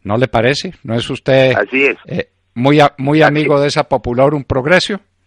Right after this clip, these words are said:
Speaker 2: Pues sí, desde luego, desde luego, claro que estoy de acuerdo con usted. Después de Pío doce, <laughs> después de Pío doce, <laughs> ese es un buen escritor, pero desde, desde luego es que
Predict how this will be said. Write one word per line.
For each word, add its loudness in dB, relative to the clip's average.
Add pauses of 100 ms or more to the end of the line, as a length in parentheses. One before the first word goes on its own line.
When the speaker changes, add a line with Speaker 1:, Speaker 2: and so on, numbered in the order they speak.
(380)
Speaker 2:
Pues -2
sí, -4
desde -2
luego, 0
desde 0
luego, 0
claro 0
que -2 (380)
estoy -6
de 2
acuerdo 0
con -2
usted. -2
Después -2
de -2
Pío -2
doce, -2 (640)
<laughs> -10
después -6
de -8
Pío -2
doce, -4 (300)
<laughs> -8
ese -4
es -6 (340)
un -4 (140)
buen -2
escritor, -4 (300)
pero 0
desde, -4 (200)
desde -4
luego -2
es -8
que -4